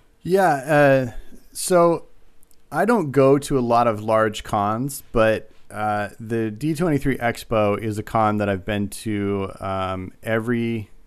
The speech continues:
time except for the very first one. So this was, what, my sixth one, I think, seventh one. Um,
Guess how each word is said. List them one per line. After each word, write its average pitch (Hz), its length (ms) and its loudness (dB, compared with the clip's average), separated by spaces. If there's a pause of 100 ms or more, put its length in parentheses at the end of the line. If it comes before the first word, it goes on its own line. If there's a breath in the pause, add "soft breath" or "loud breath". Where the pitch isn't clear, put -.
(120)
time 95 480 -2
except 98 320 -10
for 107 60 -10
the 101 80 -6
very 101 180 -4
first - 400 -6
one. 92 280 -6
So 104 180 -8
this 101 240 -6
was, 98 300 -6
what, 95 160 -6
my 87 160 -10
sixth - 540 -12
one, 113 280 -4
I 110 80 -6
think, 113 260 -8
seventh 110 400 -6
one. 110 300 -4 (540 loud breath)
Um, 107 500 6